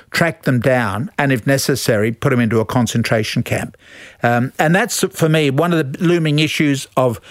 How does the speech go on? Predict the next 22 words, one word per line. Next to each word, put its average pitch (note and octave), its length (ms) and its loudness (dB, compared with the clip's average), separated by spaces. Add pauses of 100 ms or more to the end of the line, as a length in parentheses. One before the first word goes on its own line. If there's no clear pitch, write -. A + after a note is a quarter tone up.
(200)
nine E3 260 2
eleven, D3+ 580 2
the A#2 80 0
war D#3+ 300 2
on D3 180 0
terror, C#3 340 0
et C3 120 -4
cetera, C3 420 0
that C#3 120 0
we C3+ 160 2
are C3+ 60 0
becoming D3+ 600 0 (340)
a C#3+ 100 2
so-, F3+ 340 0
a C3 300 2
society D#3+ 800 0
which A#2+ 200 -4
is B2 100 -4
constantly E3 580 0
being B2 220 2
checked - 340 -4
on, E4+ 200 -4